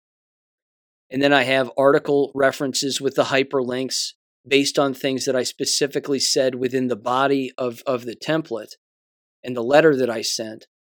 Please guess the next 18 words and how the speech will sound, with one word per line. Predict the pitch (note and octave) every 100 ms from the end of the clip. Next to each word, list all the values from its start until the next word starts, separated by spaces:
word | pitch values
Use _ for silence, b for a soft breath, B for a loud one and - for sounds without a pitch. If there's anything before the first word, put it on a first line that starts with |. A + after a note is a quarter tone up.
| _ _ -
along | B2+ C3 C3+
with | C3 -
Substack | - C#3+ C#3 - C#3 C3+
articles | C3+ C#3 C#3 C3 B2 C3
referencing | B2+ B2 B2+ A#2+ B2+ A#2
Karen | C3+ B2+ A2+
Kingston's | - C#3+ C#3 - C3+ A#2+
work | C3+ C3 C3
on | B2+ A#2
how | B2
this | B2 -
is | B2 -
the | B2
definition | B2 - A#2+ A#2 - A#2
of | A#2
a |
biological | A2+ A#2+ A#2 A#2+ A#2+ A2 - G#2+
weapon, | C3+ D#3+ F3 F3